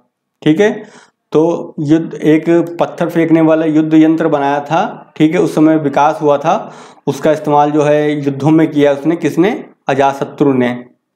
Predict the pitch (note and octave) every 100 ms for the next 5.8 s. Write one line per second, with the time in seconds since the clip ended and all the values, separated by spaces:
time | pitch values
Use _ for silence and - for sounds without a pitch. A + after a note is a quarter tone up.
0 | _ _ _ _ _ _ _ _ _ _
1 | _ _ _ _ _ _ _ _ _ _
2 | _ _ _ _ - _ E3 D#3+ E3 G3+
3 | G3+ F#3 F#3 F3 F3 D3 C#3+ D#3 D3+ -
4 | E3 E3+ E3 E3+ E3+ F3 D#3+ D#3+ C#3+ D#3
5 | D#3 D3 D#3 D#3+ E3 E3 E3